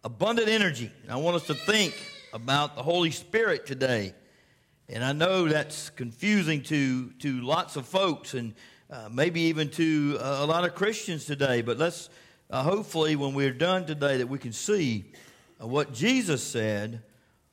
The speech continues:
about the third part of the Trinity, the Holy Spirit. Well, let me begin this way. Charles Haddon Spurgeon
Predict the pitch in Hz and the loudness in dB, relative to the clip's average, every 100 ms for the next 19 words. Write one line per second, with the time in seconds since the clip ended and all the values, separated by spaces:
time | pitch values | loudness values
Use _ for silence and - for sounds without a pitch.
0 | - 107 131 143 135 - - - _ _ | -12 -4 0 0 0 -6 -20 -20 _ _
1 | _ _ _ _ _ 127 123 165 180 175 | _ _ _ _ _ -6 -4 0 2 2
2 | 156 139 127 - - _ - 139 135 - | 0 -2 -6 -14 -20 _ -8 -4 -4 -4
3 | - 127 117 104 - - 180 165 110 - | -4 -2 -2 -8 -12 -10 -6 -4 -6 -6
4 | 101 95 - _ _ _ _ _ _ _ | -10 -10 -14 _ _ _ _ _ _ _
5 | - 110 131 131 117 - - 135 120 101 | -14 -10 -4 -2 -2 -4 -10 -4 -2 -2
6 | - - _ _ _ _ _ _ _ 151 | -6 -20 _ _ _ _ _ _ _ 0
7 | 160 196 185 180 156 160 160 151 170 - | 2 2 2 0 2 2 2 2 0 -2
8 | 127 127 127 143 - - - _ - 170 | 0 2 2 0 -6 -20 -20 _ -4 0
9 | 175 175 165 - 156 156 143 117 - 160 | 2 2 0 0 0 0 -2 -8 -4 0
10 | 156 117 107 | 0 -2 -6